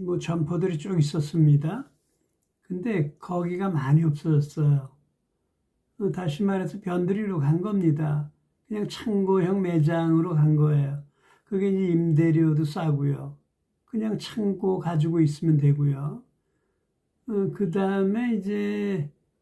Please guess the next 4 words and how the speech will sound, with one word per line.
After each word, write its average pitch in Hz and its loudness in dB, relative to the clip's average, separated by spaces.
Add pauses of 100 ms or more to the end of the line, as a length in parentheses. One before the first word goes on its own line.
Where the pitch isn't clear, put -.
(220)
인터넷으로 214 2
장사하는 185 0
거죠. 160 -4 (960)
그렇게 196 -4